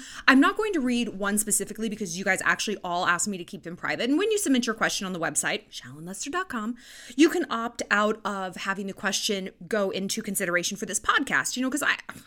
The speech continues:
obviously, I understand some stuff is just really private. And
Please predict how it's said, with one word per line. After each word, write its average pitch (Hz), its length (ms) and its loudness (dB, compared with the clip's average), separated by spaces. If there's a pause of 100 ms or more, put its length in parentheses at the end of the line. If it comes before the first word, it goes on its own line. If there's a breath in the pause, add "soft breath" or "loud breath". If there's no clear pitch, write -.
obviously, 208 520 0
I 196 160 0
understand 190 400 -4 (340 loud breath)
some 359 200 4
stuff 254 260 4
is 208 100 -2
just 202 160 -4
really 202 180 0
private. 185 480 -2
And 185 180 -6